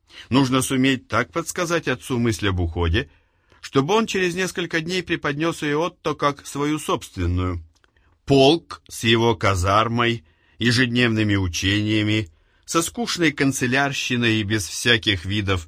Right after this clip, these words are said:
на настоящую карьеру, какую видели перед собой их отцы, опротивил Отто. Он, пожалуй, ещё ничего не имел бы против того, чтобы остаться в полку,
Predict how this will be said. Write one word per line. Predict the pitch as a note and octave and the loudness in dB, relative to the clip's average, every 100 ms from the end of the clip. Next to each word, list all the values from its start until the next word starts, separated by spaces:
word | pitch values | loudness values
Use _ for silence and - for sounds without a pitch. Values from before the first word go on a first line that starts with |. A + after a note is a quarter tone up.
| _ | _
на | G#2 G#2+ | -2 0
настоящую | G#2 - F#2+ F#2+ F2 F#2 F#2 | -2 0 0 2 0 -2 -4
карьеру, | E2 G2+ C3+ A3 A#3 A#3 - _ _ _ _ | -2 -2 0 0 0 -2 -6 _ _ _ _
какую | F3 E3+ G#3+ G3 | 0 0 0 -2
видели | G3 F3+ F#3 | -2 -2 -2
перед | E3+ E3+ D3+ | 0 -2 -2
собой | E3+ D#3 D#3+ | -4 -2 -2
их | D3+ - | -2 -2
отцы, | D3 - - D3+ - _ _ _ _ _ _ _ _ | -4 -4 0 0 -2 _ _ _ _ _ _ _ _
опротивил | B2+ - D3+ C#3+ - F3 A2+ G#2 - - | -2 2 0 0 -2 0 2 0 -2 -4
Отто. | G2 E2 _ _ E2 D#2+ _ _ _ _ _ _ _ - | -4 -4 _ _ -10 -10 _ _ _ _ _ _ _ -2
Он, | G#2 G#2+ | 0 4
пожалуй, | A2+ B2 B2 B2 | 4 4 4 2
ещё | A#2+ B2 | 2 0
ничего | B2 A2 G#2+ G#2+ G3+ | 0 0 -2 0 -2
не | F#3+ E3 | 0 0
имел | D3 C3+ | 0 0
бы | A#2+ | -2
против | G#2+ A#2 A2+ G2+ | -2 -2 -2 -2
того, | G#2 A2 | -2 -2
чтобы | A2 G#2+ G2 | -2 -2 0
остаться | G2 F2+ G#2 G2 - F#2+ | 0 0 0 0 0 -4
в | E2 | -2
полку, | F#2 E2+ A2 D3+ | -2 0 -2 -4